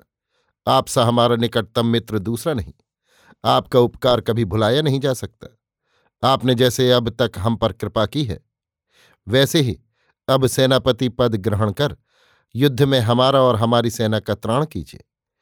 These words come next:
विजय लक्ष्मी आपका वरण करें।" शल्य ने कहा, "हे कुरुराज, आपकी आज्ञा में शिरोधार्य करता हूं। शुरू से अब तक आप हमारा एक रस सत्कार करते आए हैं।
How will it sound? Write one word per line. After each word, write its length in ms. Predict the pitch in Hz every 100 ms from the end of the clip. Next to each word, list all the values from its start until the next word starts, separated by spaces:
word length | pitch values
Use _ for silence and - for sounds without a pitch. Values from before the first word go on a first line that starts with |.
| _ _ 90
विजय 280 | 127 135 127
लक्ष्मी 420 | 120 - 117 117
आपका 300 | 101 - 107
वरण 300 | 107 123 156
करें।" 260 | 90 - - _ _ _ _ _ _ _ _ _
शल्य 380 | - - 131 117
ने 100 | 113
कहा, 280 | 107 110 113 _ _ _ _ _ _ _ _ -
"हे 100 | 165
कुरुराज, 560 | 156 139 120 78 64 _ _ _ _ _ -
आपकी 360 | 139 143 - 139
आज्ञा 280 | 127 123 131
में 120 | 131
शिरोधार्य 560 | - 110 101 110 160 175
करता 340 | 113 90 80
हूं। 140 | 78 - _ _ _ _ _ _ _
शुरू 280 | - 165 175
से 160 | 160 147
अब 180 | 143
तक 280 | 151 147 131
आप 300 | 135 131 123
हमारा 400 | 107 123 127 127
एक 280 | 123 135 127
रस 160 | 120 -
सत्कार 480 | 117 - 117 104
करते 360 | 90 110 - 160
आए 140 | 98
हैं। 140 | 69